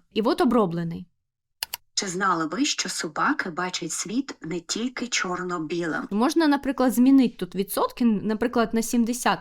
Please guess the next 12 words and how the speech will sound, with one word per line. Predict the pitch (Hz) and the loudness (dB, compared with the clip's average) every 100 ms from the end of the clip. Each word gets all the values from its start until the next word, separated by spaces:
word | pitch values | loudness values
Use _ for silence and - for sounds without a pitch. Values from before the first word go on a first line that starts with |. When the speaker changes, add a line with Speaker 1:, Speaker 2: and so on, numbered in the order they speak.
| - | -6
Speaker 1:
поставити | - - 349 370 - - | -4 0 2 0 -4 -8
і, | 208 202 202 - - - - - | -4 -4 -6 -10 -20 -20 -18 -10
е, | 185 180 | -6 -6
послухати | 190 240 254 233 226 | -6 -2 0 0 0
різницю. | 196 190 - - - | 0 -2 -4 -10 -8
Speaker 2:
Чи | 202 | -6
знали | 175 202 170 160 | -2 0 0 0
ви, | 180 294 | -2 -2
що | - 190 | -2 -4
собаки | - 180 151 202 302 196 | -6 -6 -2 -2 0 -4
бачать | 160 180 - 170 | -4 -4 -4 -6
світ | - - 220 269 | -6 -6 -4 -6